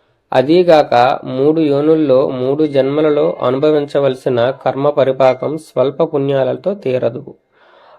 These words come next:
అందువలన నేను పుట్టి బుద్ధెరిగిన నాటి నుండి ఆచరిస్తూ ఉన్న కార్తీక వ్రత పుణ్యంలో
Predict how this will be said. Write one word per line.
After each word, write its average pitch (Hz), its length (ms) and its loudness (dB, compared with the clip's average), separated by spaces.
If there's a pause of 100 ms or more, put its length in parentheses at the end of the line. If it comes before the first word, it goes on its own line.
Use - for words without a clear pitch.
అందువలన 127 680 2 (100)
నేను 160 480 2
పుట్టి 165 460 -4
బుద్ధెరిగిన 139 640 0
నాటి 127 340 0
నుండి 135 480 0
ఆచరిస్తూ 160 800 -2
ఉన్న 131 380 -2
కార్తీక 139 680 -2
వ్రత 135 280 0
పుణ్యంలో 127 640 -2